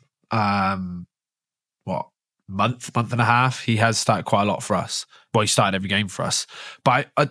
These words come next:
I, I think coming back to that, I think one of his other issues, which is gonna sound really, really, really silly, is the fact he's six-foot-four. I think it doesn't help him because he's a six-foot-four midfielder. People go, "Right, hold a midfielder."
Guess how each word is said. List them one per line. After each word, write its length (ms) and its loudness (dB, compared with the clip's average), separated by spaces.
I, 180 4
I 80 4
think 360 -4
coming 180 2
back 160 2
to 80 -4
that, 100 2
I 40 -2
think 180 0
one 120 4
of 60 4
his 120 4
other 180 4
issues, 320 2
which 140 0
is 100 2
gonna 140 2
sound 440 2
really, 320 4
really, 240 4
really 260 2
silly, 380 0
is 240 -6
the 120 -8
fact 240 -2
he's 140 -2
six-foot-four. 680 -2
I 60 -8
think 160 0
it 60 -4
doesn't 220 2
help 240 2
him 180 0
because 240 4
he's 200 4
a 20 0
six-foot-four 600 0
midfielder. 480 0
People 220 -2
go, 80 0
"Right, 300 2
hold 180 2
a 40 -6
midfielder." 460 -4